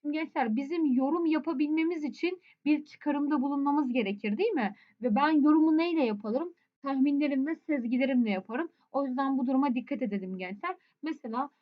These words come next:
örneklerle somutlaştıralım. Sözlerinden bana kızgın olduğunu hemen anlamıştım. Şimdi, e,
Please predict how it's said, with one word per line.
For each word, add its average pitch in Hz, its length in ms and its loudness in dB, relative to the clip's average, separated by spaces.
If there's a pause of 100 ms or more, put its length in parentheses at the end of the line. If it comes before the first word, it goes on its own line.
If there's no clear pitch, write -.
(160)
örneklerle 262 680 2
somutlaştıralım. 247 1000 -4 (440)
Sözlerinden 311 720 0
bana 285 240 0
kızgın 294 340 -4
olduğunu 254 400 0
hemen 330 280 -2
anlamıştım. 254 680 0 (340)
Şimdi, 277 380 0 (280)
e, 220 460 0